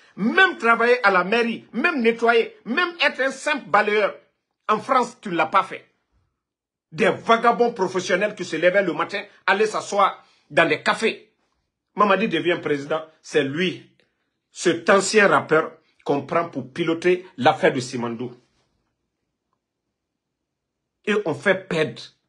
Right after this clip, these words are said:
beaucoup d'emplois. Et le chemin de fer, qui avait signé ? Ça dit, ah la Guinée-Ca, ah la Guinée-Ca,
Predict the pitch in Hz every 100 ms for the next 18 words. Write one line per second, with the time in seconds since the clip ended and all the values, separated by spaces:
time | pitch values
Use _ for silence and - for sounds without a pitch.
0 | _ - 143 262 233 220 156 135 156 160
1 | - _ _ _ _ _ _ _ _ _
2 | _ _ _ _ _ _ _ _ _ _
3 | - 190 _ _ - 214 254 247 226 165
4 | 165 - - _ _ _ _ _ _ _
5 | _ _ _ _ - 262 190 131 - 147
6 | 131 - _ - 240 285 277 - _ _
7 | - _ _ 160 226 226 135 110 101 -
8 | 95 - _ _ _ _ _ 120 156 165
9 | 160 156 151 156